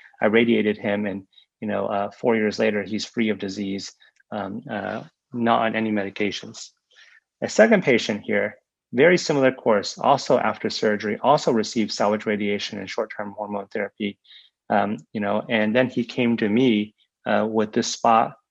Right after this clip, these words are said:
i-, in twenty seventeen P S M A pet scan. I again radiated the same spot, uh, but it turns out that even though I made this spot go away, there were multiple other spots that popped up, uh, uh, around the spot that I radiated, uh, e-, e-,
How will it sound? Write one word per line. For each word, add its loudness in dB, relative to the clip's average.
i-, 0
in -4
twenty -2
seventeen -2
P 4
S -2
M -2
A -6
pet -4
scan. -4
I 2
again 0
radiated 2
the -6
same -4
spot, 0
uh, -2
but -2
it 0
turns 0
out 4
that 0
even 2
though 2
I 2
made -2
this 4
spot 2
go 4
away, 2
there 2
were 4
multiple 2
other 4
spots 0
that -4
popped 0
up, -2
uh, -2
uh, -4
around 2
the -2
spot -2
that -2
I 0
radiated, -4
uh, 4
e-, 0
e-, 8